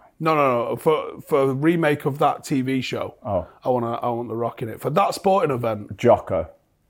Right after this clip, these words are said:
Speaker 1: Jocko's gotta be the host. What a host!
Speaker 2: Goggins. In
Speaker 1: Yeah,
Speaker 2: it.
Speaker 1: he's just chasing him with a spear. Just, he's, he don't need guns. He's just shouting, "Stay hard," and running after
Speaker 2: Mm.
Speaker 1: him.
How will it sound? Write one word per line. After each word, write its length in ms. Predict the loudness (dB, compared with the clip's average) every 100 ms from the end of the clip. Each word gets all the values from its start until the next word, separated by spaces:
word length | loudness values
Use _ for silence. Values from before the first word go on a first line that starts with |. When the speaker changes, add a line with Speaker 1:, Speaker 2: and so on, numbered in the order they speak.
| _ _ _ -8
Speaker 1:
Jocko's 340 | -8 -6 -10
gotta 200 | -10 -10
be 40 | -8
the 60 | -8
host. 460 | -10 -12 -16 -18 -20 _ _
What 200 | 2 2
a 60 | 2
host! 500 | 0 0 -4 -12 -6
Speaker 2:
Goggins. 500 | 4 4 4 -2 -6 -14 _ _ _ _ _ _ _ _ _ _
In 140 | 6 6
Speaker 1:
Yeah, 60 |
Speaker 2:
it. 180 | 6 2
Speaker 1:
he's 180 | 0 2
just 160 | -2 0
chasing 280 | 0 0
him 40 | -2
with 100 | -4
a 40 |
spear. 400 | -6 -4 -2 -4 -8 _ -20 -20 -20 -20 -20 -8
Just, 360 | -6 -6 -10 -20 -20 _ _ _ _ _ -4
he's, 200 | -2 0
he 160 | 2 2
don't 220 | 2 2
need 200 | 0 2
guns. 340 | -2 -2 -6
He's 160 | -6 -4
just 140 | -2
shouting, 220 | 0 0 0
"Stay 240 | -2 0
hard," 300 | 2 2 0
and 180 | -4 -14 -20 -20 -20 -20 -20 -20 _ _ -6
running 300 | -2 0 0
after 240 | -2 -2
Speaker 2:
Mm. 20 |
Speaker 1:
him. 120 | -2